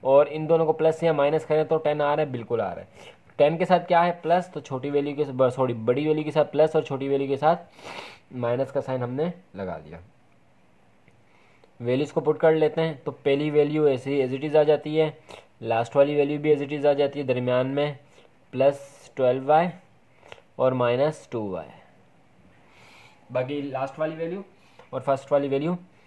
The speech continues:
as it is आ जाएगी जैसे कि थी। सिंप्लीफाई कर लेते हैं, तो हमारे पास ये हो गया, ये दोनों और ये दोनों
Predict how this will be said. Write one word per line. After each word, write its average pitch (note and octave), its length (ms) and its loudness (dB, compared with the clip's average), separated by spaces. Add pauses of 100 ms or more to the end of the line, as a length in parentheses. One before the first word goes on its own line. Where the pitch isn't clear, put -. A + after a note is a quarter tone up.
(200)
as A2+ 120 -2
it A#2+ 100 -4
is D#3 160 -2 (360)
आ G#2 100 -8
जाएगी A2+ 260 -6
जैसे G#2+ 240 -10
कि A#2+ 100 -12
थी। F2+ 280 -18 (1700)
सिंप्लीफाई E3 500 0
कर F#3+ 120 2
लेते F#3+ 260 0
हैं, G3 240 -6 (2500)
तो D3+ 60 -2
हमारे D3+ 320 -2
पास D#3+ 200 -4
ये E3 80 -4
हो D3 140 0
गया, D3+ 320 -2 (1500)
ये B2+ 220 -2
दोनों E3 320 4 (840)
और B2 140 -2
ये A#2 140 -4
दोनों F#2+ 300 -8